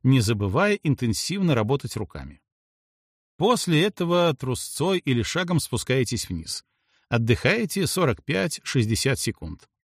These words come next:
И повторяете забег. Начинайте с десяти таких забегов, постепенно доводя до сорока.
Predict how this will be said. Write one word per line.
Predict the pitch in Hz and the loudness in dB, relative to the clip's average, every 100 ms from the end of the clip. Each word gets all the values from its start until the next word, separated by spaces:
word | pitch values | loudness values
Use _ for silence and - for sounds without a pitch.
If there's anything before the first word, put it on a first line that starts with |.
| _ _ | _ _
И | 180 247 | 2 4
повторяете | 214 190 156 139 151 131 | 2 0 2 2 0 -2
забег. | 113 90 78 - _ _ _ _ _ _ - | -4 -4 -8 -18 _ _ _ _ _ _ 0
Начинайте | 143 131 131 185 240 - 190 | 2 4 2 2 2 2 2
с | 117 | 2
десяти | 156 - 165 175 | 2 2 0 0
таких | 147 131 120 90 | 0 0 0 -2
забегов, | 95 76 76 - - _ _ - | -4 -6 -12 -18 -20 _ _ -2
постепенно | 127 - - 202 226 156 | -2 0 -2 0 2 2
доводя | 113 104 123 175 | 2 2 0 0
до | 107 147 170 | 0 0 0
сорока. | 143 113 - 69 62 | -2 -4 -6 -14 -18